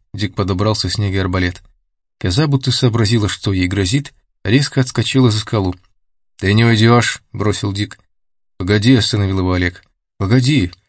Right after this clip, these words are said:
если нужно, успеешь. Всегда успеешь. Ведь Марьяна хочет разводить их, понимаешь, как это важно для поселка. Значит, у нас всегда будет мясо». «Для поселка важно, чтобы мы не подохли», — сказал Дик.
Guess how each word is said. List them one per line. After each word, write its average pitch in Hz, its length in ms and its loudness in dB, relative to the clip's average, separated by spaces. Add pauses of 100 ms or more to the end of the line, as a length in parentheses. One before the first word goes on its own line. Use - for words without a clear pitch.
(140)
если 107 260 0
нужно, 120 280 4
успеешь. 107 500 -2 (320)
Всегда 117 360 2
успеешь. 98 480 -2 (560)
Ведь 98 180 -4
Марьяна 110 480 2
хочет - 460 -4 (320)
разводить 113 560 0
их, - 280 -8
понимаешь, 104 480 0 (400)
как - 200 -4
это 101 160 0
важно 98 320 2
для 101 100 -2
поселка. 120 500 -2 (520)
Значит, - 360 -2 (140)
у 101 60 -6
нас 107 240 0
всегда 104 440 -2
будет 104 220 0
мясо». 127 360 0 (640)
«Для 95 220 0
поселка 117 500 2
важно, 120 400 2
чтобы 117 300 0
мы 120 140 2
не 117 120 2
подохли», — 113 520 0
сказал 92 380 -2
Дик. 87 280 -8